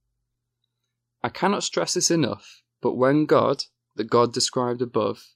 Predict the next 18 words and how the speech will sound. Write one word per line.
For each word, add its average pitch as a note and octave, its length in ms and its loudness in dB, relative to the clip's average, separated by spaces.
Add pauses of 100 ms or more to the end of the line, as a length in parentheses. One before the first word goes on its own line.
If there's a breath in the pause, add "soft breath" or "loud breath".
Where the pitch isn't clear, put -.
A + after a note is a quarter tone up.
(120)
speaks - 380 -2
to - 100 -6
the C3+ 140 -6
churches, - 680 -6 (100)
he A#2+ 160 -2
is A2+ 100 -4 (140)
absolutely B2 800 -4
for A#2 500 -4
them. - 320 -14 (640)
He B2+ 200 -6
desires C#3+ 640 -2
and A2+ 180 -6
longs B2 400 -2
and A2+ 120 -4
hopes - 400 -2
for A#2+ 100 -4
their G#2+ 160 -2
victory. - 640 -10